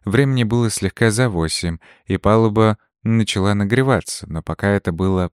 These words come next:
приятно. Месье Пасьен заставил Аван медленно описать круг, чтобы вернуться на мелководье. Ныряющие крачки выдавали его расположение.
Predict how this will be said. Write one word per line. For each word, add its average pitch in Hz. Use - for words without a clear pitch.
приятно. 82
Месье 127
Пасьен 131
заставил 110
Аван 110
медленно 123
описать 87
круг, 123
чтобы 87
вернуться 90
на 87
мелководье. 78
Ныряющие 98
крачки 107
выдавали 104
его 107
расположение. 78